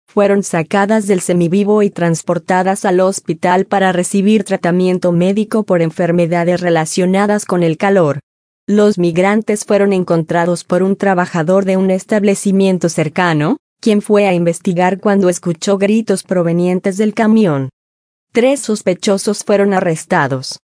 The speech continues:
Cuarenta y seis personas encontradas muertas en un remolque de dieciocho ruedas en el lado suroeste de San Antonio.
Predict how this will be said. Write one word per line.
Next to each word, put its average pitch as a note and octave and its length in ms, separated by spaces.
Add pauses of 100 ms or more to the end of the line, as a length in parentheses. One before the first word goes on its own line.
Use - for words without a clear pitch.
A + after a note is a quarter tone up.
(340)
Cuarenta A3+ 440
y D#3 60
seis E3 360
personas G3+ 520
encontradas F3+ 840
muertas F3+ 580
en E3+ 140
un E3+ 60
remolque F3+ 600
de F3+ 120
dieciocho F3 680
ruedas G3 480
en F#3+ 80
el E3 140
lado F#3 240
suroeste A3+ 680
de G#3 120
San G#3+ 240
Antonio. D#3+ 580